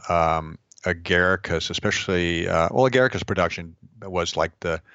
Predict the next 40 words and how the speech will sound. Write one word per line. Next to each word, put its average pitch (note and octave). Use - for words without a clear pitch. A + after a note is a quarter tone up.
the F2+
number F2
one E2
mushroom D#2+
produced E2
in D#2+
the D#2+
world. E2
But F2+
in F#2
the F2
last F2+
ten F2+
years, F2+
shiitake F#2
has F#2
overtaken F2
it. C3+
And G2
I F#2+
think A#2
that's G2+
a F#2
lot F2
because, F2+
uh, F2
shiitake E2+
is E2+
starting F2+
to E2+
be E2+
grown F2+
in E2+
the E2
West F2
now, F#2+
and E2+
also F2
because -
the, E2